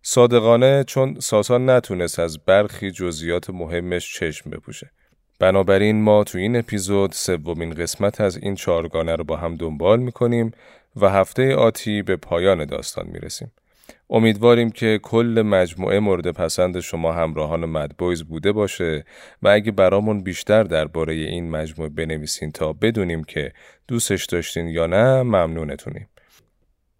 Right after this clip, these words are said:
ابتدا خیلی خلاصه مرور کنیم که تو دو تا اپیزود پنجاه و نه و شصت مدبویز چیا گفتیم تا برسیم به آلمان شرقی پس از دیوار برلین.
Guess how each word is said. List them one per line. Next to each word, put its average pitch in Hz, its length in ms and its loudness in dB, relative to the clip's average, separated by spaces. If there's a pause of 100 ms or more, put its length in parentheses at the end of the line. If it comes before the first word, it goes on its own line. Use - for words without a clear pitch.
(160)
ابتدا 113 580 6
خیلی 120 300 -4
خلاصه 95 480 -2
مرور 110 340 -2
کنیم 131 340 -2
که 117 380 2
تو 104 220 -6
دو 98 180 0
تا 104 140 -2
اپیزود 98 500 -2
پنجاه 92 460 -2
و 87 120 -4
نه 104 220 0
و 87 60 -4
شصت - 360 -2
مدبویز 95 560 0 (360)
چیا 131 360 4
گفتیم 131 460 -2
تا 104 300 4
برسیم 110 600 0
به 98 240 2
آلمان 90 480 2
شرقی 92 500 0
پس 98 300 -4
از 95 320 4 (320)
دیوار 78 420 -2
برلین. - 380 -10